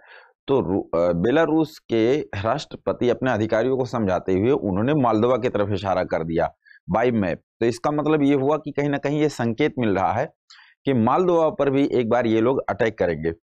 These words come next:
तो वो अलग हिस्सा है, अटैक होगा, क्या होगा, कैसे होगा, वो हमारी क्लास का हिस्सा नहीं है।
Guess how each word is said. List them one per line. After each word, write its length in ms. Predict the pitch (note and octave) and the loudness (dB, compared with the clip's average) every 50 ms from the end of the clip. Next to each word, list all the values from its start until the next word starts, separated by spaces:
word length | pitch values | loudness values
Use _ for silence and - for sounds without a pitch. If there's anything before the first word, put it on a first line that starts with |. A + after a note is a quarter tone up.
| _ - _ _ _ _ _ - | _ -20 _ _ _ _ _ -2
तो 180 | F#3+ G3 F#3+ F3+ | 0 2 2 4
वो 100 | E3+ F#3 | 4 2
अलग 340 | - - - C3 D3+ E3+ D#3+ | 2 2 0 0 2 2 2
हिस्सा 380 | C#3+ C#3 C#3+ B2+ - - B2+ | 2 0 -2 -4 -4 -4 -4
है, 180 | A#2+ B2+ C#3 - - | -2 -2 -6 -6 -6
अटैक 260 | A2+ A2 - B2 A#2+ - | -6 -2 -2 -2 -2 0
होगा, 220 | B2 A#2 A2 A#2+ A#2 | -2 0 0 0 -2
क्या 180 | A2 A#2+ A#2+ | 0 0 -2
होगा, 220 | A#2 A2+ G#2+ A2 G#2+ | 0 0 0 -2 -2
कैसे 340 | - G2+ G2 G#2 G#2+ A#2+ | -2 -2 -2 -2 0 0
होगा, 220 | G2+ G#2 G#2+ - - | 0 0 0 -2 -4
वो 160 | - A#2+ A#2+ | -2 -2 -2
हमारी 300 | G#2 G2+ G2+ G2+ G#2 A#2 | -2 0 -2 -2 -2 -2
क्लास 300 | A2 - A2 A2 A2 - | -2 0 0 -2 -2 -2
का 120 | - A2 | -4 -2
हिस्सा 300 | G2+ G2+ G2 - - A#2 | -2 -2 -4 -4 -4 -4
नहीं 260 | B2 C#3+ D#3+ D#3 A2+ F2+ | -2 0 0 0 -2 -2
है। 100 | - | -4